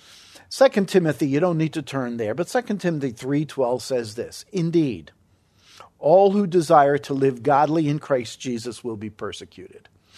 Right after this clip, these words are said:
One night at, uh, Grace Community Church, I had a young man come up to me and said, "Pastor, I cannot be a Christian." I said, "Why?" I mean, I had known the young man. I've known him for a few years by then.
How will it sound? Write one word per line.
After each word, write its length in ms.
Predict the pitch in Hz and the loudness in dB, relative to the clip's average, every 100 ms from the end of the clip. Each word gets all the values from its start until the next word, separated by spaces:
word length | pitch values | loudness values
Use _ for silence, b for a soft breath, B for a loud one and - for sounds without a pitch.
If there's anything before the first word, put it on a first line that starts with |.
| B B B _ | B B B _
One 200 | 185 139 | -4 -2
night 220 | 139 151 | 2 2
at, 200 | 131 113 | 2 -2
uh, 100 | 120 101 | -6 -2
Grace 260 | 143 131 | -4 -4
Community 420 | - 131 135 127 | -6 -6 -6 -10
Church, 400 | 120 - 107 87 | -10 -6 -6 -6
I 100 | 110 | -8
had 120 | 113 117 | -4 -4
a 160 | 101 _ b b b - | -6 _ b b b -2
young 240 | 143 143 | -2 0
man 280 | 139 147 135 | 0 -2 -4
come 180 | - 151 | -4 -2
up 180 | 196 - | -2 -2
to 60 | |
me 160 | 160 131 | -4 -4
and 120 | 127 | -4
said, 220 | 131 110 | -6 -6
"Pastor, 360 | 135 147 131 123 | -2 -2 -2 -8
I 80 | 120 | -8
cannot 400 | - 143 135 127 | -8 -4 -4 -4
be 140 | 123 | -8
a 40 | |
Christian." 380 | 120 214 214 120 | -4 -6 -6 -12
I 60 | 110 | -10
said, 160 | - | -8
"Why?" 460 | 110 151 359 403 - _ b b b b b - | -4 -2 0 -2 -6 _ b b b b b -10
I 60 | |
mean, 140 | 120 131 | -4 -2
I 120 | 117 | -2
had 120 | 101 | -4
known 220 | 117 151 | -4 -2
the 100 | 165 | 0
young 240 | 123 123 120 | 0 -2 -6
man. 240 | 139 147 | -4 -2
I've 180 | 107 90 | -4 -6
known 180 | 131 127 | -8 -8
him 60 | |
for 140 | 120 113 | -10 -12
a 40 | |
few 200 | - 147 | -8 -8
years 380 | 127 139 165 147 | -4 0 0 4
by 160 | 139 | 2
then. 320 | 139 156 160 | 4 0 -2